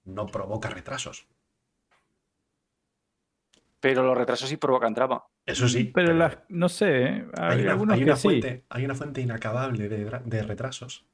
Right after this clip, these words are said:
Speaker 1: y eso es lo que, lo que
Speaker 3: Alimenta
Speaker 1: alimenta el drama.
Speaker 3: los dramas.
Speaker 1: Sí, yo creo que sí, que va por ahí.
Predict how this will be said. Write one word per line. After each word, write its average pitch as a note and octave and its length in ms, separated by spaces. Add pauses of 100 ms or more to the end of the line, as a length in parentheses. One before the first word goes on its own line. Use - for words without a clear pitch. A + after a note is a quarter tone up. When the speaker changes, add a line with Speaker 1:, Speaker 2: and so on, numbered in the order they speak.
(120)
Speaker 1:
y G#2+ 120
eso B2 140
es B2 60
lo F#2 120
que, F2 100
lo - 720
que C3+ 60
Speaker 3:
Alimenta - 0
Speaker 1:
alimenta C3 560
el B2+ 60
drama. B2 80
Speaker 3:
los A2 80
dramas. A2 540 (180)
Speaker 1:
Sí, F#2+ 220
yo F2+ 120
creo G2+ 120
que F2 80
sí, - 120
que - 80
va F#2 120
por F#2 140
ahí. - 80